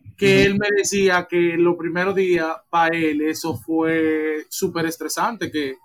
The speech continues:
Speaker 1: ¿cómo así? Y que bañarse como con cuarenta tigres más.
Speaker 2: Full.
Speaker 1: ¿Tú me entiendes?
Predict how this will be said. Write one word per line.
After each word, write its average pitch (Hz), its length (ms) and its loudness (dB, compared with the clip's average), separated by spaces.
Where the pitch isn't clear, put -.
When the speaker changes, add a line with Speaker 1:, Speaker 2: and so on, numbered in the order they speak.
Speaker 1:
¿cómo 190 320 2
así? 220 400 -2
Y - 40 -10
que 175 80 0
bañarse 175 480 -2
como 170 240 -4
con 170 200 -12
cuarenta 165 480 -2
tigres 151 360 -2
más. 254 280 -2
Speaker 2:
Full. 151 240 6
Speaker 1:
¿Tú 175 80 -6
me 220 80 -6
entiendes? 156 380 -4